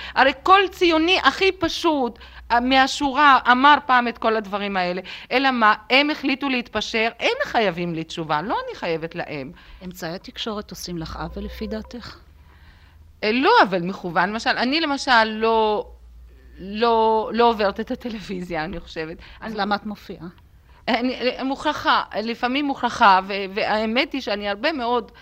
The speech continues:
Speaker 1: הרבה מאוד מתלבטת בנושא הזה. תביטי, אני באמת חושבת שהטלוויזיה היא, היא מימד, ונכון כתבה על זה שולמית הר אבן, מימד אנטי-יהודי. אה, ככה, אני בכלל שונאת כל המחשה.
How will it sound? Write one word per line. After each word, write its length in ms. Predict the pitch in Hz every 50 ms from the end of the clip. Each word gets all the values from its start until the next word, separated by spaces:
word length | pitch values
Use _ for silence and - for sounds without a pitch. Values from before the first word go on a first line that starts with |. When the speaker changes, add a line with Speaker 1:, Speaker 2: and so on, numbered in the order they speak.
| - - - - - -
Speaker 1:
הרבה 280 | - 202 208 214 285
מאוד 200 | 311 294 262 262
מתלבטת 680 | 233 240 233 214 220 208 175 208 202 196 - 185 175 165
בנושא 380 | 170 175 170 180 180 180 - 180
הזה. 280 | 160 156 165 - - 151 - - - - - - - _
תביטי, 500 | - 226 202 202 247 247 247 233 190 - - - - -
אני 160 | 196 226 254
באמת 200 | 269 254 240 -
חושבת 540 | - 226 - - 240 226 214 208 202 196 -
שהטלוויזיה 680 | - 208 175 175 175 - - 175 185 208 196 202 180
היא, 140 | 175 170 175 170 - - _
היא 480 | - 175 185 175 175 170 165 170 170 - - - - - _ -
מימד, 640 | 196 196 190 185 180 185 202 202 196 190 185 180 - 139
ונכון 540 | 160 170 - - - 165 185 190 - 226 240
כתבה 260 | - 214 185 185 190
על 80 | 185 185
זה 100 | 180 175
שולמית 400 | - 185 175 170 170 170 170 175
הר 180 | 170 139 156
אבן, 180 | 170 156 160 175
מימד 280 | 175 180 190 190 196
אנטי-יהודי. 800 | - 175 196 208 185 - 226 175 175 180 175 175 160 151 165 160 175 - - - - - - - - - - - - - - _ _ -
אה, 120 | 185 185 - - - - _ _ _ - - 180 -
ככה, 400 | - 233 226 - - 247 226 - - -
אני 160 | - 240 247
בכלל 240 | 226 262 - 247 -
שונאת 480 | - - - - - 214 208 202 190
כל 180 | - - 208 190
המחשה. 480 | 185 185 180 - 202 - - - 170